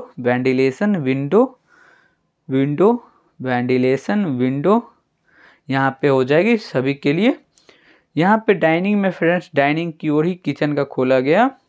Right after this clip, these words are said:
विंडो और पूजा रूम के लिए भी छोटा सा विंडो, जो कि इस साइड से भी डाइनिंग के साइड से ही रखी गई है। कॉलम्स की बात करें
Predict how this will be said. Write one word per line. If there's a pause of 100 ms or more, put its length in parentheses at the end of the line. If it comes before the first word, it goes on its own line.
(140)
विंडो
और
पूजा
रूम
के
लिए
भी
छोटा
सा
विंडो,
जो
कि (680)
इस
साइड
से
भी
डाइनिंग
के
साइड
से
ही
रखी
गई
है।
कॉलम्स
की
बात
करें